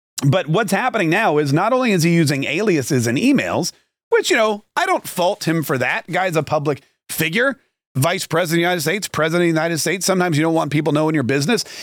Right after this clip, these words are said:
It reminds me of, like, uh, movie stars and, and, you know, um, you know, athletes and things. Whenever they go to a, a city in a hotel, I don't know if you ever saw Notting Hill, but she would always use an alias.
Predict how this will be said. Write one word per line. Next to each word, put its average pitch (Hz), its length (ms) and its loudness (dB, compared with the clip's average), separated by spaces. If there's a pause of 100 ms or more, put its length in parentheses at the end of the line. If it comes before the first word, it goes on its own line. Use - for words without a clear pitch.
(120)
It 277 100 0
reminds 262 440 0
me 240 120 2
of, 214 100 -2
like, 190 260 -2
uh, 165 360 -2
movie 240 360 2
stars 165 480 0
and, 143 300 0
and, 135 200 -2
you 143 80 0
know, 135 300 0
um, 104 420 -2 (1120)
you 170 120 2
know, 180 160 0 (120)
athletes 202 520 -2
and 175 100 2
things. 151 160 0
Whenever 214 200 0
they 240 120 0
go 185 160 0
to 185 140 2
a, 147 260 0
a - 20 -2
city 202 460 0
in 170 100 -2
a 160 180 0
hotel, 175 640 0
I 175 60 -4
don't 220 100 0
know 220 40 0
if 180 80 -2
you 196 60 2
ever 196 100 0
saw 165 160 0
Notting 151 360 0
Hill, 143 320 -2 (760)
but 156 200 0
she 208 140 0
would 196 120 2
always 185 280 0
use 165 160 2
an 143 180 -2
alias. 127 600 -2